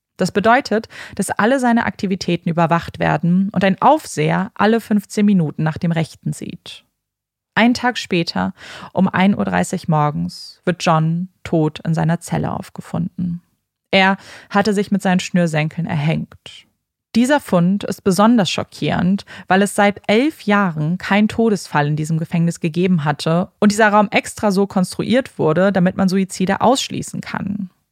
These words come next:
Es gibt zum Beispiel keine Haken an der Decke und die Kleiderhaken sind so angebracht, dass sie abfallen würden, wenn zu viel Gewicht auf sie ausgeübt wird. Neben der Frage, wie das also überhaupt möglich ist,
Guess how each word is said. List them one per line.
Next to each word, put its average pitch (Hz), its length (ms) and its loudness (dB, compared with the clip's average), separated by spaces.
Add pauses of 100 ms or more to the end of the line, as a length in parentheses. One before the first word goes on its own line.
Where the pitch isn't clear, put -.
(200)
Es - 160 -6
gibt 240 220 0
zum 214 140 2
Beispiel 190 460 2 (260)
keine 220 440 2
Haken 175 320 -2
an 165 120 -2
der 156 120 0
Decke 190 480 -2 (260)
und 185 140 2
die 180 100 0
Kleiderhaken 196 800 0
sind 175 180 0
so 226 200 4
angebracht, 165 640 0
dass 185 100 -2
sie - 140 -4
abfallen 160 540 0
würden, 160 320 0
wenn 180 120 2
zu - 180 -4
viel 185 180 -2
Gewicht 202 420 -4
auf - 120 -8
sie - 120 -6
ausgeübt - 680 -8
wird. - 480 -10 (560)
Neben 285 300 2
der 170 120 0
Frage, 160 500 0
wie 170 240 0
das 175 220 2
also 156 260 -2
überhaupt 151 380 -4
möglich 180 460 0
ist, - 340 -2